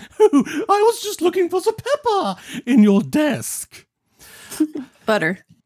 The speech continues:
Speaker 2: Probably
Speaker 1: Butter.
Speaker 2: butter. No,
Speaker 1: Butter
Speaker 2: knowing
Speaker 1: in
Speaker 2: Julia
Speaker 1: your
Speaker 2: Child.
Speaker 1: desk.
Speaker 2: Okay, so <laughs> this is funny.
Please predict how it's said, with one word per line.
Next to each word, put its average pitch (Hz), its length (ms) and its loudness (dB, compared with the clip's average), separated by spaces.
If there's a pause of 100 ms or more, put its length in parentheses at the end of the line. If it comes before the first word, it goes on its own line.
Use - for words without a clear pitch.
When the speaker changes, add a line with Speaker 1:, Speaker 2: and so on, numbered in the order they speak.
(220)
Speaker 2:
Probably 214 200 2
Speaker 1:
Butter. - 0 -
Speaker 2:
butter. 170 320 -2 (160)
No, 151 120 -8
Speaker 1:
Butter 381 240 4
Speaker 2:
knowing 185 240 0
Speaker 1:
in 196 60 -4
Speaker 2:
Julia 180 180 4
Speaker 1:
your 156 80 -6
Speaker 2:
Child. 285 340 0
Speaker 1:
desk. - 540 -6 (460)
Speaker 2:
Okay, 190 520 -2
so 202 220 0
<laughs> 165 60 -4
this - 220 -2 (720)
is - 320 -10
funny. - 340 -10